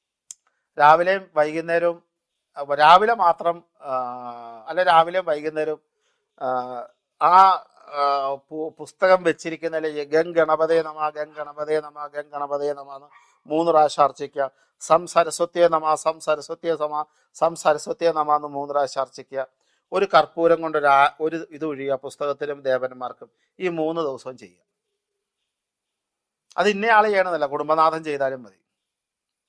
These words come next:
നമ്മളൊക്കെ അങ്ങനെ പൂജയ്ക്ക് വെക്കാം. എന്നിട്ട് അവിടെ ഇരുന്നുകൊണ്ട് ജപിച്ച്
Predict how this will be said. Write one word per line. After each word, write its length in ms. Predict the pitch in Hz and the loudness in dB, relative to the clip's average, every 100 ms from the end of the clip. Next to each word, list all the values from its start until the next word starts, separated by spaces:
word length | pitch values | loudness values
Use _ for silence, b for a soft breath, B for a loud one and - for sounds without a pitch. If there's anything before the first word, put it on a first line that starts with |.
| _ _ _ _ _ _ _ _ | _ _ _ _ _ _ _ _
നമ്മളൊക്കെ 260 | 170 202 214 | 0 2 2
അങ്ങനെ 260 | 196 196 208 | 0 0 -2
പൂജയ്ക്ക് 380 | 180 170 165 | -2 -8 -6
വെക്കാം. 240 | 165 135 139 | -8 -6 -10
എന്നിട്ട് 240 | - 170 | -8 4
അവിടെ 240 | 180 170 208 | 4 6 2
ഇരുന്നുകൊണ്ട് 360 | 185 175 175 | -2 -4 -6
ജപിച്ച് 420 | 170 156 151 147 | -4 -6 -8 -8